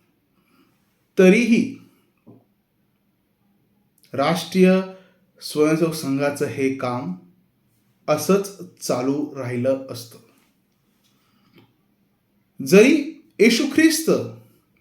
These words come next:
जन्माला आले नसते, तरी राष्ट्रीय स्वयंसेवक संघाचं काम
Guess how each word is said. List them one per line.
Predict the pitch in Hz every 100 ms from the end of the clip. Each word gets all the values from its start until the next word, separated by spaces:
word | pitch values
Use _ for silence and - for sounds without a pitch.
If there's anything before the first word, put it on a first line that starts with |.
| _ _ _ _ _ _ _ _ 151 131
जन्माला | 175 190 202
आले | 196 165 175
नसते, | 165 175 123 113 - - _ _ _ _ _ _ _ _ _ _ -
तरी | 185 208 208 208 - - - - -
राष्ट्रीय | 139 160 180 - 196 185 196 196 - _ _ -
स्वयंसेवक | - 165 165 175 175 180
संघाचं | - 147 151 160 160 143 -
काम | 127 131 170